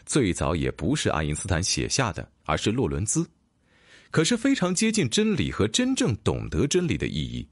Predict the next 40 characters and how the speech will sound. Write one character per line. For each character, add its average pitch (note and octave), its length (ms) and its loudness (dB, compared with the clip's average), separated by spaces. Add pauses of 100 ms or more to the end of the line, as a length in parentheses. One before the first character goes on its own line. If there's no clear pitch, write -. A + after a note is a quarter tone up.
(140)
是 - 240 -2
两 A#1+ 280 -4
回 A1+ 240 -6
事 - 140 -4
儿。 A1 140 -10 (500)
只 C#3 160 4
有 D3+ 100 4
二 C#3+ 160 2
十 C3+ 140 0
六 C#3 180 4
岁 A2 140 0
的 F2 120 2
爱 G2+ 180 0
因 E2+ 120 2
斯 A#2+ 160 0
坦 A1 280 -4 (160)
敢 A#1 200 -2
于 B1+ 140 -4
质 - 160 0
疑 B1 120 -2
人 C#2 220 0
类 C3 240 0 (120)
关 D3 160 0
于 A#2+ 120 0
时 - 300 2
间 E3 180 0
的 D2 120 -2
原 C2 220 -2
始 C#2+ 180 0
观 E2 200 0
念， G2 200 -2 (320)
才 C2 160 -2
能 B1 100 -6
打 - 200 -6
开 - 220 -10 (300)
新 A2+ 540 -2
物 D2 180 -2
理 A1+ 220 -10
之 C2+ 140 -2
门。” A#1 200 -8